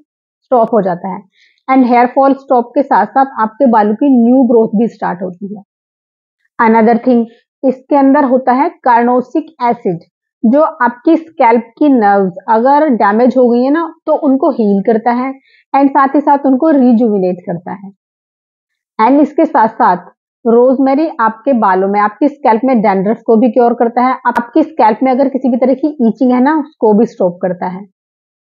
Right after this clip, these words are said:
And साथ ही साथ आपके बालों में अगर premature growing होना start हो गया है ना, तो उसको भी स्लो करता है। तो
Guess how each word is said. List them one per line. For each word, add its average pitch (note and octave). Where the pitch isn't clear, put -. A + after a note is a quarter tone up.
And C#4
साथ C#4
ही C4+
साथ C#4
आपके B3
बालों G#3
में G#3+
अगर A3+
premature B3
growing G#3+
होना A#3+
start A#3+
हो G#3
गया G#3
है A3
ना, D4+
तो C4
उसको A#3+
भी C4+
स्लो A3+
करता F3
है। G3
तो E4